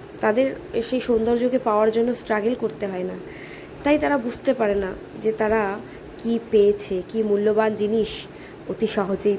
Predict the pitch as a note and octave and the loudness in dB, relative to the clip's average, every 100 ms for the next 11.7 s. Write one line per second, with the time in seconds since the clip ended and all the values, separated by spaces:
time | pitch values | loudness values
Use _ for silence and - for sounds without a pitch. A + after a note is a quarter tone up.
0 | - F#3+ F#3 F#3 - - - - - - | 2 0 0 -4 -6 -8 -8 -14 -18 -18
1 | - - - - B3+ C4+ G#3 A3 G#3+ G3+ | -16 -16 -12 2 4 4 4 4 4 4
2 | G3+ A#3+ - - - - G#3 G3+ G#3 A#3 | 0 -4 -12 -16 -10 -4 -2 -2 2 2
3 | A3 G3+ G3+ G#3+ G3+ G#3+ G#3 G3+ F#3 G#3 | 2 2 2 0 0 2 2 2 0 -2
4 | - G3 G3 G#3+ G#3 A3 - G#3 G#3 G#3+ | -2 -4 2 4 6 4 2 2 4 2
5 | G3+ A3+ G#3+ A3 G#3 G#3+ A3 A3 - A3 | 2 2 2 2 2 2 2 0 4 6
6 | A3 A3+ - - - C4 - C4 - A#3 | 8 4 -6 -14 -4 -2 0 -2 0 0
7 | B3+ - C#4 A3 B3+ B3 B3+ B3 A#3 A#3+ | 0 0 -2 0 2 4 4 4 4 2
8 | - A#3 B3 A3+ A#3+ A#3 B3+ - - - | -2 0 0 2 2 2 2 -4 -12 -14
9 | - - A#3+ C4 C#4 G#3+ C4+ C#4 B3+ A#3 | -10 -2 2 2 2 0 2 2 2 4
10 | A#3 A#3 - A#3+ A3+ A3 A#3 - G#3+ A3+ | 4 4 2 2 2 2 0 2 0 0
11 | - A3 G3+ G#3 G3 F#3+ G3 | -4 -4 -2 2 4 4 2